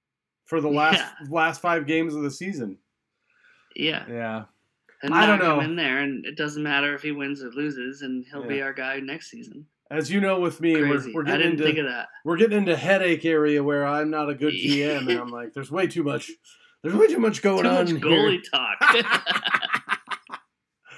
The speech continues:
Speaker 1: All right. Um, how many wins in the last eleven or twelve games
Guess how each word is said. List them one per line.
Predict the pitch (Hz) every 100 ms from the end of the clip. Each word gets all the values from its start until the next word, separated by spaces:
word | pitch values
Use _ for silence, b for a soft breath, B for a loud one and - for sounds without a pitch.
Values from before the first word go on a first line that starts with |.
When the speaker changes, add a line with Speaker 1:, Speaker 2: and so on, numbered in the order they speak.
| B B B B
Speaker 1:
All | 180
right. | 202 175 156 160 - _ _ _
Um, | - 156 156 151 147 135 127 117 _ _ _ - _ _ _
how | - -
many | 208 202
wins | 185 185 175 180 196 - - _ _ _ _ -
in | 151
the | 147
last | 143 139 143 135 - - _ _ _ _ _ _ _ _ _ _ _ _ _ _ _ -
eleven | 156 151 151 151
or | 143
twelve | 135 156 139
games | 135 135 135 135 - - -